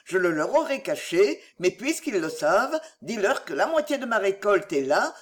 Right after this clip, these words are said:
pour les dédommager de leur perte. Les yeux de Paul brillèrent alors de tout l'éclat de la joie la plus vive.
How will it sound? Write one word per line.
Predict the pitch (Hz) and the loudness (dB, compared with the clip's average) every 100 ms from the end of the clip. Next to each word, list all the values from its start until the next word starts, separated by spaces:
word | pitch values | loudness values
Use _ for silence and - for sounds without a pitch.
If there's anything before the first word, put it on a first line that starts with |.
| _ | _
pour | 202 | -2
les | 170 | -2
dédommager | 139 202 294 247 180 - 220 | 0 0 2 0 -2 0 -2
de | 294 | 0
leur | 240 - | -2 -4
perte. | - 139 135 - _ 151 _ _ _ _ _ _ _ _ _ _ _ _ _ _ _ | -2 -2 -2 -8 _ -20 _ _ _ _ _ _ _ _ _ _ _ _ _ _ _
Les | - 185 - | 4 4 4
yeux | 277 | -2
de | 277 | -2
Paul | - - 165 262 | -4 0 0 0
brillèrent | 208 190 202 180 302 294 | -2 0 2 2 0 0
alors | 220 190 196 | 2 4 4
de | 156 | 2
tout | 143 277 | -4 -2
l'éclat | 302 269 254 240 | -2 -4 -4 -4
de | 160 | 0
la | 143 | 0
joie | 139 151 269 | 0 0 2
la | 269 | 2
plus | 185 185 | 0 -6
vive. | 135 139 131 131 147 | -4 -6 -6 -8 -12